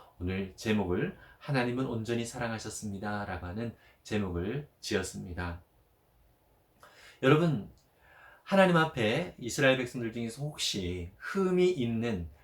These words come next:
그러한, 아, 제물을 드린다라고 하는 것은 무엇을 의미합니까? 바로 하나님을 최고로 여기지 아니하고, 어, 차선으로 여기는 그러한 의미가 있겠죠. 정말 하나님을 사랑한다면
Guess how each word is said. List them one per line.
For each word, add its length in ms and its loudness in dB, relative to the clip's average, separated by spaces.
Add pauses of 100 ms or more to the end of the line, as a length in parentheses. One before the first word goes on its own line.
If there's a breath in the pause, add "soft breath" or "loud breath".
(100)
그러한, 460 2
아, 140 -4
제물을 420 0
드린다라고 580 -2
하는 180 -6
것은 420 -8 (240 soft breath)
무엇을 580 2
의미합니까? 920 -4 (520 soft breath)
바로 440 -2 (260 soft breath)
하나님을 460 4
최고로 420 0
여기지 340 -2
아니하고, 720 -6 (300 soft breath)
어, 320 -4
차선으로 560 -2
여기는 440 -6 (360 soft breath)
그러한 420 -2
의미가 360 -2
있겠죠. 640 -8 (420 loud breath)
정말 460 0
하나님을 360 2
사랑한다면 800 -6